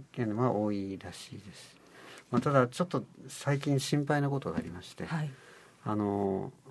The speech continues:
Speaker 1: 那覇市立病院でこう大腸カメラを受ける人がこの二年激減してるらしくて、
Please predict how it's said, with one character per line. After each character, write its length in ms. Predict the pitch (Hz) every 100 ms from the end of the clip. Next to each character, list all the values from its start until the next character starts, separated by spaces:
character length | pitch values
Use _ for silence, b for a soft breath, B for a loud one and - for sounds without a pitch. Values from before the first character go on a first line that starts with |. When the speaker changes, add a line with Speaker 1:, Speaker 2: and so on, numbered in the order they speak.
| -
Speaker 1:
那 80 | 131
覇 120 | 160
市 120 | 175
立 200 | 170 170
病 180 | 165 147
院 140 | 98
で 160 | 85 82
こ 200 | - 92
う 40 |
大 140 | 95 131
腸 240 | 135 131
カ 100 | 143
メ 120 | 127
ラ 80 | 92
を 20 |
受 100 | 87
け 60 | 104
る 80 | 95
人 180 | -
が 80 | 87
こ 140 | - 135
の 100 | 139
二 120 | 135
年 260 | 135 113 90
激 280 | 107 147
減 200 | 143 143
し 60 | 139
て 100 | 139
る 100 | 110
ら 80 | 98
し 120 | -
く 100 |
て、 80 | -